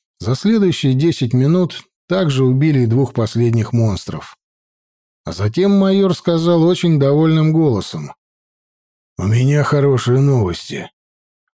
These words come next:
Мы выменили все необходимые нам элементы. Как выйдем из города, можно собирать платформу и оставить эти Редваны.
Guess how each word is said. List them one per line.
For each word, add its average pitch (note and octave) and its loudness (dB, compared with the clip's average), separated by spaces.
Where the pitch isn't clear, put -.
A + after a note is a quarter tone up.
Мы B2 0
выменили F3 2
все C#3 -2
необходимые C3+ 2
нам C3 2
элементы. C3 0
Как A#2 -2
выйдем C#3 2
из C3 -2
города, C#3+ 2
можно B2+ 2
собирать B2 0
платформу B2 0
и - 2
оставить A#2+ 0
эти A2+ 0
Редваны. A2 0